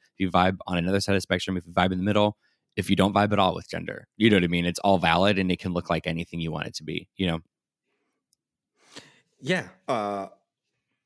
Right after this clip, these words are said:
Speaker 2: I love all of that. And I think that should go for every single person.
Speaker 1: Mm-hmm.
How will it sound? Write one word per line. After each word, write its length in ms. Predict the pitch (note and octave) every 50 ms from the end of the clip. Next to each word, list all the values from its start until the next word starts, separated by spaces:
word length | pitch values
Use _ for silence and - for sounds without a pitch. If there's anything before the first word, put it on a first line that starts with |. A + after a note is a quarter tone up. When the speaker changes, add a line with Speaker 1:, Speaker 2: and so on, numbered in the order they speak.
| _ _ _ _ _ _ _ _ _ _ -
Speaker 2:
I 380 | G#2+ A2 G#2+ A2 G#2+ G#2+ A2 - _ _ _ -
love 200 | G#2+ A2 B2+ A#2+
all 220 | F2+ F2 F#2 G2
of 120 | E2+ D#2+
that. 200 | E2+ D#2+ D2+ - - G2
And 160 | G2 G2 F#2
I 140 | F#2 F#2 F2
think 500 | - B2 G#2+ G#2 G2+ - - - - _ _ _ _ _ _ - A#2+
that 260 | - G2 G#2+ - - -
should 340 | - - A2 G2 F#2+ F#2 F#2 _ _ -
go 200 | - F#2+ F#2+ G2
for 180 | - - G2+ - G2+
every 160 | G2 G#2 G2
single 240 | - - G2 G2 -
person. 400 | - A#2 A2 - - C#2+ C#2+ - _ _ _ _ _ _ _ _ _ _ _ - G#2
Speaker 1:
Mm-hmm. 520 | G#2+ G#2 G2 G2 G#2+ G#2+ A2 B2 C#3 D#3